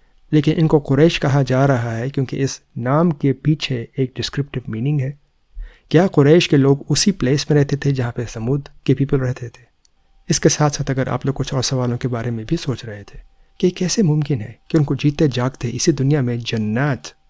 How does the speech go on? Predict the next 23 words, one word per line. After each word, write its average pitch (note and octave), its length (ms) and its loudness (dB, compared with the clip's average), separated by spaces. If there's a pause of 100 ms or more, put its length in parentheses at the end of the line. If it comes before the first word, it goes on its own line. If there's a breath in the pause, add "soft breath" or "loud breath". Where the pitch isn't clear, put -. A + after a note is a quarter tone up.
(120)
मिल B2 180 0
गई B2 260 -4
थी, B2+ 180 -14 (760)
ये C3+ 120 6
जिबाल A#2+ 640 0 (180)
क्या C3 120 0 (260)
पहाड़ A#2+ 400 0 (100)
नहीं A#2 260 -2
है? C#3 220 -2 (400 soft breath)
ये B2+ 120 2
नाका, B2 800 -2
जिसके C#3 200 -2
बारे B2 220 -2
में B2 120 0
हम A#2+ 120 -2
कहते B2 280 -6
हैं B2+ 100 -4 (100)
ऊँटनी D#3 340 2
थी, B2+ 160 -6
क्या B2+ 200 -6
ऊँटनी C#3+ 360 0
नहीं C#3 320 0
है? C#3+ 140 -4